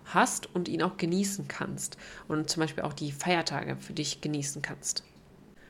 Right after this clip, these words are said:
Denn früher war es auch wirklich so, dass man wirklich Vorbereitung für den Winter abgeschlossen hat zu Mabon. Zum Beispiel Haus und Hof wurde nochmal überprüft und repariert.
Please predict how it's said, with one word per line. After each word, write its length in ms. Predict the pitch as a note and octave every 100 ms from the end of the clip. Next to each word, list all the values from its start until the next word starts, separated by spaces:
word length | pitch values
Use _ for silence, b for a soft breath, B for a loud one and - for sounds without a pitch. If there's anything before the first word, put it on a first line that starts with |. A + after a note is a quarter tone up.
| B -
Denn 160 | E3+
früher 320 | - A#3 A#3 F#3+
war 80 |
es 120 | E3 D#3+
auch 140 | D#3
wirklich 320 | D#3 D#3 -
so, 220 | D#3+ E3+
dass 320 | F#3 D#3+ C#3 E3
man 500 | D#3+ D#3 D#3 D3+ - -
wirklich 540 | E3+ E3 F3 E3 -
Vorbereitung 640 | - A#3 G3 D#3 D3+ D#3+ D3+
für 180 | - D3
den 340 | D3 C#3+ C#3+
Winter 640 | D3 D3 D#3+ D3 D3 - -
abgeschlossen 720 | - B3 - G3 D3 D3 C#3+ D3+
hat 200 | C#3+ -
zu 280 | - - D#3+
Mabon. 640 | D3 C#3+ D3 D#3 F#3+ G#3
Zum 180 | - D3+
Beispiel 420 | D3+ - D3+ C#3+ B B B B B -
Haus 280 | F3 F3 E3
und 200 | D3 F#3+
Hof 320 | G3 G3+ G3
wurde 200 | F3 E3+
nochmal 320 | E3+ E3+ D#3+
überprüft 680 | D#3 D3+ - F3 F3 E3+ -
und 200 | D3+ -
repariert. 800 | C#3+ D#3 E3 D#3+ E3 E3 E3